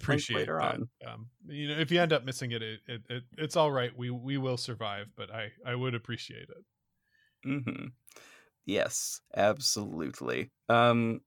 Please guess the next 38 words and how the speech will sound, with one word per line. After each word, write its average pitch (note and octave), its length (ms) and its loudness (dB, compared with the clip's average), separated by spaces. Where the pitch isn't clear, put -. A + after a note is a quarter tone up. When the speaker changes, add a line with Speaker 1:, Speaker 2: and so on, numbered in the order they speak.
Speaker 1:
all F3+ 120 0
right. C#3 400 0
So C3 160 2
that, D#3 440 4
that G#4 260 6
seems G3+ 300 4
like C#3+ 200 6
that C3+ 280 6
card A#2+ 340 6
just A2+ 180 -2
made G#2 340 6
absolute G#2 640 4
perfect F2+ 440 -2
<laughs> - 0 -
sense, - 540 2
um, D3+ 220 10
Speaker 2:
Yes. - 600 2
Speaker 1:
<laughs> - 40 -20
for E3+ 280 4
exactly C#3+ 760 6
that - 320 4
thing. A#2+ 440 0
But F#3 220 6
now, A3+ 720 8
um, E3+ 480 6
because A3 580 2
my G#3+ 180 6
general C#3+ 360 8
philosophy A2 480 6
is G2+ 120 -2
that G#2+ 140 8
a A2 60 8
lot G#2 240 8
of G#2 100 -2
our G2 120 6
problems G2+ 560 2
tend G2+ 300 2
to G#2 180 -6